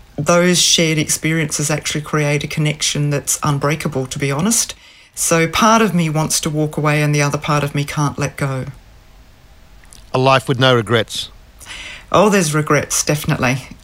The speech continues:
Speaker 1: Um, but I, I think I've had an extremely interesting life. I've had a very loving life. I've,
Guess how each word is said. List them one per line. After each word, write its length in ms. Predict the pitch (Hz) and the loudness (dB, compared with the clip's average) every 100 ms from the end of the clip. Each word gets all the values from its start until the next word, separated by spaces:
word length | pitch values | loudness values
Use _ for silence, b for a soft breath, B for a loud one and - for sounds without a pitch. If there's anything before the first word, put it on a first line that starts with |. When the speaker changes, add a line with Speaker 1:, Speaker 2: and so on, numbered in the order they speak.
| - | -4
Speaker 1:
Um, 520 | 143 139 139 139 - - - | 0 2 0 -2 -6 -10 -2
but 200 | 151 147 | 0 2
I, 360 | 147 143 147 147 B B B B B _ _ _ _ _ - | 2 2 2 0 B B B B B _ _ _ _ _ 0
I 120 | 151 | 0
think 220 | - 170 | 2 0
I've 140 | 156 147 | 0 0
had 160 | 147 | -2
an 100 | 151 | -2
extremely 640 | 127 - - 190 175 156 160 | 0 -2 2 2 2 0 -2
interesting 440 | 151 160 - 147 | -2 -4 -2 -2
life. 340 | 151 156 165 | 0 0 0
I've 120 | 147 147 | -2 -2
had 140 | 147 | -2
a 60 | 143 | -2
very 380 | 139 175 165 | 2 2 4
loving 360 | 151 151 160 156 | 2 2 2 -2
life. 320 | 139 73 185 | 0 -2 -2
I've, 220 | 143 147 | -4 -4